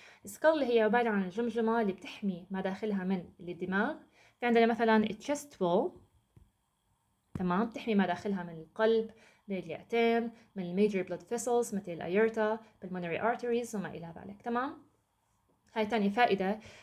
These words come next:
أو حتى تاني أو تالت فائدة للبون. في عندنا كمان فائدة اللي هي عبارة عن blood production، وانتوا أخدتوا موضوع البلود بالهيستو.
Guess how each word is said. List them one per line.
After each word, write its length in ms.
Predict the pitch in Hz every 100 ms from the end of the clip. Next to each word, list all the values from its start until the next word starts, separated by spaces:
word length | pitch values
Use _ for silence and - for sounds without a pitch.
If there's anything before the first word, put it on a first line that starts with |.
| -
أو 60 | 202
حتى 240 | 220 214
تاني 360 | 208 262 214 147
أو 400 | - - 277 302 -
تالت 320 | 240 196 185
فائدة 360 | - 233 185 175
للبون. 560 | 165 165 196 226 381 - _ _ -
في 60 |
عندنا 260 | 311 339 330
كمان 300 | 302 262 269
فائدة 300 | 269 269 233
اللي 200 | 202 208
هي 180 | 233 208
عبارة 260 | 202 226
عن 160 | 202 185
blood 240 | 190 233
production، 480 | - - 269 285 -
وانتوا 420 | 285 269 208 202
أخدتوا 340 | 190 247 - 202
موضوع 280 | 196 208 196
البلود 440 | 180 196 202 202
بالهيستو. 840 | 170 170 - - 220 - 240 294